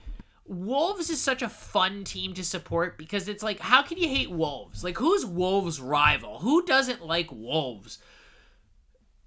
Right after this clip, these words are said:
It's, like, it's sad. It's sad to see Wolves is like this. They have young players, all, all of which being Portuguese.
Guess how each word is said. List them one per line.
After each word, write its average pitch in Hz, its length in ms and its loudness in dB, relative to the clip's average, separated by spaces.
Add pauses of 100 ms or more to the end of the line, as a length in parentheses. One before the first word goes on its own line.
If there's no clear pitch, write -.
(540)
It's, - 540 2 (200)
like, 196 400 0 (220)
it's - 180 2
sad. 175 400 4
It's 185 180 -4
sad 254 260 6
to 294 60 -2
see 254 220 -4
Wolves 202 600 -2
is 160 220 -4
like 196 360 0
this. 196 200 -4
They 147 140 -4
have 190 400 4
young 196 320 -2
players, 165 560 -2 (100)
all, - 400 -10
all 208 340 4
of 165 140 -2
which 190 240 -2
being 175 300 0
Portuguese. 143 840 -4